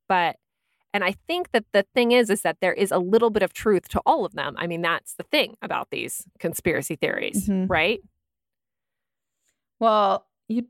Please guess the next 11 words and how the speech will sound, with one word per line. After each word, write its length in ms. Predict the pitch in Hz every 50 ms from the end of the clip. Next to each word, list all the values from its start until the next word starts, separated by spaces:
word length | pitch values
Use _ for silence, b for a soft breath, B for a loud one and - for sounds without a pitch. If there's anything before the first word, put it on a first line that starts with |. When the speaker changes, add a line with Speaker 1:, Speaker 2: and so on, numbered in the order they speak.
| _ _ -
Speaker 1:
But 280 | 226 226 240 247 - -
I 120 | - 254 269
still 260 | - - - 339 330
think 260 | 330 - 330 285 233
Quentin 360 | - - 311 254 262 247 214
is 180 | - 233 226 -
just 340 | - 226 226 - - - - _ _ _ _ _ _ _ _ _ _ _ _ _ _ _ _ _ _ _ _ _ _ - 208 185
guilty 380 | - 254 254 240 - 254 240
A 120 | 208 240 226 180
F. 420 | 240 262 - - - - - - _ _ _ _ _ _ _ _ _ _ _ _ - - _ _ _ _ _ _ _ _ _ _ - - _ _ -
Speaker 2:
Yeah, 300 | 220 220 202 180 175